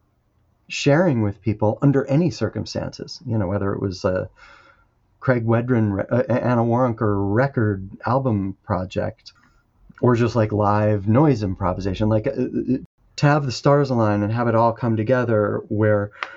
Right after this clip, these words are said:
it's a great job, it's great people, it's super creative, the show's awesome,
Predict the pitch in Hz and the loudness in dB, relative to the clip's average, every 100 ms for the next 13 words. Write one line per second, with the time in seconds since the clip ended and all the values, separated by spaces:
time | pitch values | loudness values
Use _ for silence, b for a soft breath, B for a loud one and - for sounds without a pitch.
0 | B B - 113 101 135 143 139 - 110 | B B -4 -4 0 2 4 2 0 0
1 | 101 104 - 113 - - 120 117 - 110 | 0 -2 -6 -10 -8 0 0 0 -2 -4
2 | 104 101 104 117 110 - 127 113 123 - | -2 -2 -2 -4 -8 -4 -2 -2 -4 0
3 | 113 104 98 95 98 104 - 123 123 120 | 0 0 0 -4 -6 -12 -2 0 0 -2
4 | - 110 101 - 107 104 | -4 -2 -2 -2 -2 -2